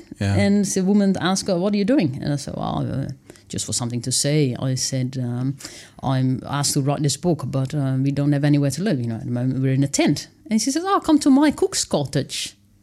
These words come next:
Speaker 2: I live on a farm near, that was eighty kilometers from Masterton, North
Speaker 1: Mm-hmm.
Speaker 2: Island."
Speaker 1: Mm-hmm.
Speaker 2: And, um, she said, "You can stay there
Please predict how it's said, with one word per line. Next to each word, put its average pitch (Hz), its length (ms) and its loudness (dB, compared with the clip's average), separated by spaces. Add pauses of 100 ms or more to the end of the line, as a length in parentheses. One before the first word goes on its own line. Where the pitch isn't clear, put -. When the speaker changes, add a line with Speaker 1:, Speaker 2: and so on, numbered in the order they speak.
(120)
Speaker 2:
I 233 120 2
live 247 180 4
on 240 80 6
a 226 60 4
farm 160 520 2 (240)
near, 208 640 4
that 180 180 -2
was 185 280 -2 (100)
eighty 202 300 2
kilometers 185 420 2
from 151 220 2
Masterton, 165 640 0
North 117 160 2
Speaker 1:
Mm-hmm. 151 120 2
Speaker 2:
Island." 160 320 -2
Speaker 1:
Mm-hmm. 120 160 0 (540)
Speaker 2:
And, 185 440 6
um, 170 760 4 (420)
she - 160 -2
said, 233 160 2
"You 247 80 2
can 190 160 4
stay 147 200 0
there 170 200 0